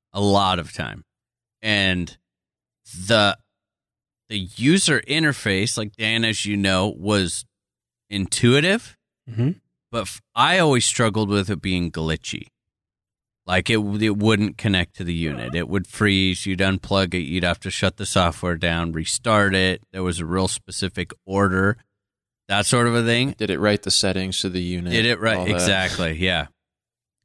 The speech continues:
Speaker 1: I have not had a single issue with this. And as far as just ease of use wise,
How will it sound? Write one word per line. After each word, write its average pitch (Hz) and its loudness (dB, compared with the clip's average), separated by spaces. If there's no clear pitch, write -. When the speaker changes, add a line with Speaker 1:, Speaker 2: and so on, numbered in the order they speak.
Speaker 1:
I 131 2
have 135 2
not 120 2
had 104 -2
a 95 -4
single 123 2
issue 85 -4
with 76 -6
this. 73 -10
And 110 0
as 110 -2
far 131 4
as 107 0
just - -2
ease 123 0
of 92 0
use 95 2
wise, 135 0